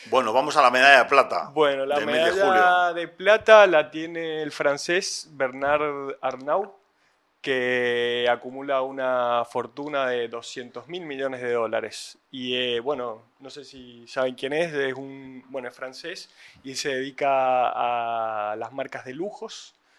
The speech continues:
Speaker 2: Eh, es dueño de marcas como Louis Vuitton, Loewe, Christian Dior,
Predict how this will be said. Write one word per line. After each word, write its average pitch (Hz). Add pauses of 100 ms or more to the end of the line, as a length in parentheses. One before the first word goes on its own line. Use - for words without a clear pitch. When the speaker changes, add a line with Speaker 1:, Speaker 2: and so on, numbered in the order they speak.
(300)
Speaker 2:
Eh, 113 (140)
es 135
dueño 135
de 131
marcas 131
como 127
Louis 135
Vuitton, 147
Loewe, 147 (300)
Christian 131
Dior, 143